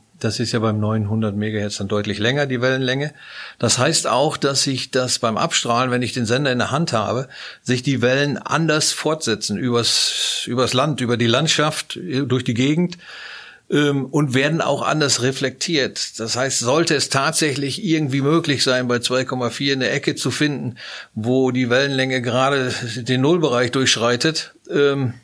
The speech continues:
und da ist vielleicht auch noch irgendeine Abdeckung oder eine, eine, ein kleines Hügelchen, was das erschwert, dann würde das neunhunderter natürlich greifen. Dass man eine Stelle findet, wo beides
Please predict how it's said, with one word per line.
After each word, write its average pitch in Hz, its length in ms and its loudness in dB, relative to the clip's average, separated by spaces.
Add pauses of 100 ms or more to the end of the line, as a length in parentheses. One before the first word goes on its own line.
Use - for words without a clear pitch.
(440)
und 135 320 -2
da 131 60 4
ist - 400 0
vielleicht 131 260 0
auch 127 120 2
noch 131 120 2
irgendeine 123 380 -2
Abdeckung 139 560 -2
oder 123 200 0
eine, 127 160 -2
eine, 123 260 -4
ein 123 420 -6
kleines 135 400 0
Hügelchen, 151 540 2 (320)
was 127 160 4
das 131 160 2
erschwert, 131 560 2 (580)
dann 123 400 2 (140)
würde 131 320 2
das 127 240 2
neunhunderter 131 960 2 (240)
natürlich 120 320 -4
greifen. 107 360 -2
Dass 107 200 -4
man 120 240 -4
eine 117 100 -2
Stelle 131 320 0
findet, 135 340 -2
wo 123 120 0
beides 131 640 2